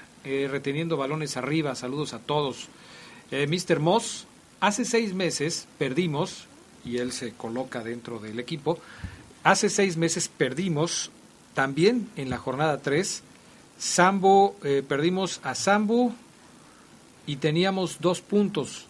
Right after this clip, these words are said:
Ahora tenemos cuatro puntos y están haciendo mucho drama, ¿no creen? Además, el equipo juega mejor que hace seis meses, que en la misma jornada tres. Los escucho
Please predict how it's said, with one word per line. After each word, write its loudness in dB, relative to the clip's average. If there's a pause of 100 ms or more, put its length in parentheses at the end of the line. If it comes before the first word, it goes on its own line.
(140)
Ahora 6
tenemos 2
cuatro 2
puntos -4 (380)
y -2
están 4
haciendo 2
mucho 2
drama, 6
¿no 0
creen? 2 (440)
Además, 2
el 4
equipo -2
juega 6
mejor 4
que -2
hace -2
seis -4
meses, -4 (460)
que 4
en 2
la 2
misma 0
jornada -2
tres. 2 (440)
Los -4
escucho -2